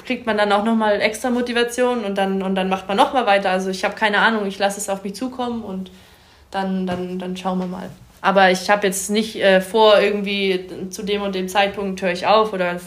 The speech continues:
zu dem und dem Zeitpunkt, äh, keine Ahnung. Also ich lasse es einfach auf mich zukommen und ich möchte nicht, ähm, den Sport irgendwann aufhören, weil ich es nicht mehr kann oder weil ich zu alt bin, sondern ich möchte den Sport beenden, wenn ich ihn halt beenden möchte oder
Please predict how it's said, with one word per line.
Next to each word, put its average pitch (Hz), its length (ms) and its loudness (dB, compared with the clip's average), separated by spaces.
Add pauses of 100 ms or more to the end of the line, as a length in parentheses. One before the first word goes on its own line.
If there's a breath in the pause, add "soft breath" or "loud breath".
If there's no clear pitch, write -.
zu - 120 -10
dem 190 220 -2
und 190 120 -2
dem 185 180 -4
Zeitpunkt, 185 600 -4
äh, 180 280 -6
keine 175 260 -6
Ahnung. 196 260 -4
Also 180 260 -6 (420 loud breath)
ich - 100 -10
lasse 208 220 0
es 196 80 -10
einfach 196 260 -6
auf 196 180 -8
mich 190 140 -8
zukommen 208 460 -6
und 180 300 -12 (680 loud breath)
ich - 80 -18
möchte 220 260 -2
nicht, 220 380 -8
ähm, 185 680 -2
den 202 140 -6
Sport 202 300 0
irgendwann 190 220 0
aufhören, 202 480 0
weil 175 160 2
ich 185 320 -8
es - 120 -16
nicht 190 160 -8
mehr 170 120 -10
kann 208 360 0
oder 175 240 -4
weil 170 80 -2
ich 175 80 -10
zu - 120 -12
alt 208 200 0
bin, 208 100 -6
sondern 180 540 -6
ich 190 160 -12
möchte 196 200 -2
den 202 80 -8
Sport 180 280 -6
beenden, 202 560 -6
wenn 185 160 -4
ich 185 200 -10
ihn 185 160 -4
halt 170 360 -8
beenden 185 340 -2
möchte 185 440 -2
oder 175 360 -8